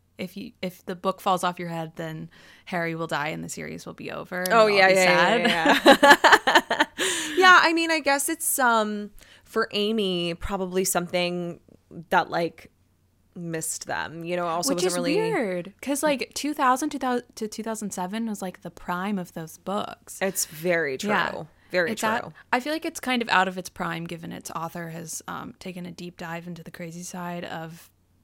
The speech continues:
Speaker 1: being the worst person possible.
Speaker 2: Mm-hmm.
Speaker 1: Um, so that, there is that aspect of it, but I do know a lot of people like to call it Harry Potter written by Daniel Radcliffe.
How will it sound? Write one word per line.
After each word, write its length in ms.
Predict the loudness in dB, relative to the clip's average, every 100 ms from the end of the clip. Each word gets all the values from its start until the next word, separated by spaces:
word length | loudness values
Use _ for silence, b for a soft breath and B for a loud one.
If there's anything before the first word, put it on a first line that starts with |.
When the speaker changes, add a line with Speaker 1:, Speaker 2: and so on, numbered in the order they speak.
| _
Speaker 1:
being 480 | -14 -12 -12 -12 -14 _ _ _ -16
the 80 | -12
worst 200 | -12 -12
person 220 | -12 -8
possible. 540 | -8 -8 -6 -6 -6 -8
Speaker 2:
Mm-hmm. 360 | -10 -8 -4
Speaker 1:
Um, 380 | 0 0 -2 -10 -12
so 460 | -8 -4 -4 -6 -10 _
that, 300 | -2 0 0
there 160 | -2 -2
is 140 | -2
that 280 | -4 -6 -6 -6
aspect 380 | -8 -8 -14 -12
of 100 | -12
it, 140 | -8
but 100 | -8
I 60 | -6
do 120 | -6
know 160 | -4 -4
a 20 |
lot 180 | -6 -8
of 40 |
people 480 | -12 -12 -12 -12 -14 -12
like 200 | -12 -12
to 100 | -16
call 240 | -12 -10
it 140 | -12 -14
Harry 220 | -14 -14
Potter 240 | -16 -16
written 180 | -14 -14
by 120 | -16
Daniel 260 | -14 -14 -14
Radcliffe. 640 | -14 -18 -16 -16 -16 -18